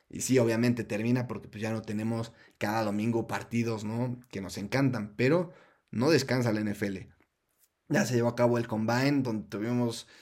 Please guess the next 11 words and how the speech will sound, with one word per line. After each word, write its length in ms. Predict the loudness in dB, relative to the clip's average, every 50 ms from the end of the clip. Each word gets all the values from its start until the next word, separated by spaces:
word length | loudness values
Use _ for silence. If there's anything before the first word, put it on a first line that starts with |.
| -20 _ -12
eh, 180 | -8 -8 -8
también 400 | -6 -4 -4 -2 0 0 0 0
cosas 400 | 0 -2 -2 -2 -2 -2 -4 -4
muy 220 | -4 -2 0 2 2
interesantes, 840 | 2 0 -2 -4 -4 -4 -4 -2 0 0 0 0 0 -2 -2 -2
¿no? 280 | -2 -2 0 0 -2 -2 -6 -12 -18 -12 -4
A 80 | 0 0
este 400 | 0 0 0 2 4 4 4 4
receptor 500 | 2 -2 -2 -4 -4 -2 2 4 6 6
de 120 | 6 6
los, 360 | 4 2 0 -2 -4 -8 -12